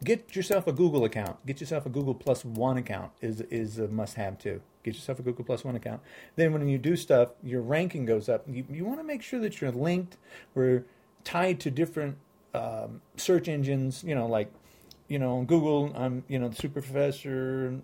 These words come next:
iGram, it's like I'm, I'm kinda, like, all over, but I'm always linked back and forth, back and forth, back and forth, back and forth, back and forth. All right, so make sure you've got a Google account. It's tied to your other stuff.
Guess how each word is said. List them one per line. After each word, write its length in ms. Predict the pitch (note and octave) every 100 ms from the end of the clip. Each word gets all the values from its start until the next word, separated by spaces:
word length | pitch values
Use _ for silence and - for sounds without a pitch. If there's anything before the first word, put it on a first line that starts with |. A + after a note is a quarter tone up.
| A#2
iGram, 640 | B2+ B2+ B2+ B2+ B2+ B2+
it's 140 | A#2
like 160 | B2+ B2
I'm, 200 | A#2+ A#2
I'm 160 | A2+ A2+
kinda, 220 | C#3+ B2
like, 220 | A#2+ A2+
all 280 | B2+ B2+ A#2+
over, 260 | D3+ C3 B2+
but 260 | A#2+ - - - _
I'm 100 | C#3
always 280 | G3 G#3+ C3+
linked 280 | E3 F#3 A#2
back 240 | C#3 C#3
and 100 | C#3
forth, 240 | D3+ C#3 A#2
back 180 | B2+
and 80 | A#2+
forth, 200 | C3 A#2
back 160 | A#2 A2
and 100 | A2
forth, 220 | A#2 A2+
back 140 | G#2+
and 100 | G#2+
forth, 220 | G#2+ G#2 -
back 100 | -
and 100 | -
forth. 180 | - - - _ - - _ _
All 200 | G#2+ A2+
right, 300 | A#2 D#3 F3 -
so 340 | - C3 C3
make 200 | C3+ E3+
sure 180 | - F#3+
you've 140 | E3
got 120 | C#3+ C#3+
a 40 |
Google 280 | C3 G3+ G3+
account. 400 | - F3 E3 E3 -
It's 120 | D3 -
tied 240 | D#3 E3+
to 80 | E3+
your 100 | D#3
other 140 | D3
stuff. 320 | C#3 C#3+ C#3